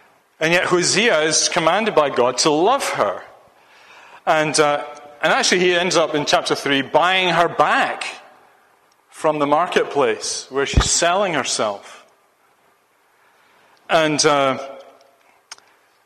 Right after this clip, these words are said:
and buying her back out of all the trouble that she's got herself into.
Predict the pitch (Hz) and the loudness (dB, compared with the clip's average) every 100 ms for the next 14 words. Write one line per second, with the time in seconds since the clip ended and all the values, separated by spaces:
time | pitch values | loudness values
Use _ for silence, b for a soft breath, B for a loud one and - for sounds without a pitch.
0 | b _ - 120 165 185 180 156 139 139 | b _ -20 -2 0 0 0 0 0 0
1 | 139 147 131 143 147 131 - - 196 175 | 0 0 2 0 0 -2 -2 0 0 0
2 | 139 120 - 139 113 151 147 117 151 135 | -2 -2 -6 -8 -2 0 0 0 0 0
3 | 151 156 - 113 | -2 -6 -8 -10